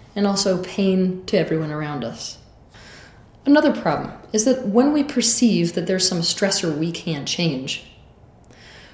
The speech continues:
we have this tendency of adapting to it and coping with it, even when it is actually well within our capacity to change something, so the stressor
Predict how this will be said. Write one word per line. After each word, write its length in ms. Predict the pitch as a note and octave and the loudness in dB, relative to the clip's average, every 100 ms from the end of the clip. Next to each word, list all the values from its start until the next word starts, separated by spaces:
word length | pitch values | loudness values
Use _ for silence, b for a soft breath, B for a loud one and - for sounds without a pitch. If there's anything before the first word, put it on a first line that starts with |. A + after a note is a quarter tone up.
| B G3 | B 0
we 520 | A#3 A#3+ F3+ G3 - | 4 4 2 -2 -8
have 240 | - A#3+ A#3+ | -2 0 2
this 160 | A3+ | 0
tendency 680 | - - B3 A3 - F3+ E3+ | -2 4 4 4 2 -2 -2
of 160 | F3 E3+ | 0 -2
adapting 600 | F3 E3 G3 B3+ - E3 | -2 -2 0 0 0 -2
to 140 | - D3+ | 0 0
it 120 | E3 | 0
and 120 | E3 | -2
coping 480 | - B3+ C4+ A3+ D#3+ | -2 -2 2 2 2
with 160 | - | -2
it, 120 | - - | -4 2
even 320 | C4 D#4+ C4 | 4 6 6
when 160 | G#3+ | 6
it 80 | F#3 | 4
is 160 | E3 - | 2 0
actually 520 | - E3 - E3+ E3 | -8 -6 -2 2 2
well 560 | C#3+ D3+ G#3 F3+ D3 A#2+ | 2 6 8 8 6 2
within 300 | D3 D#3 D3 | -2 -2 -4
our 140 | C#3 | -4
capacity 600 | C#3 - D#3+ D#3+ - B2+ | -6 -4 -2 0 -2 -4
to 120 | - | -6
change 400 | - - E3 E3 | -6 -2 0 0
something, 400 | - G#2+ G#2 - | -2 -4 -8 -8
so 140 | - E3 | -6 -4
the 100 | D#3 | -4
stressor 640 | - G3+ E3 - D3+ | -4 -2 -2 0 -2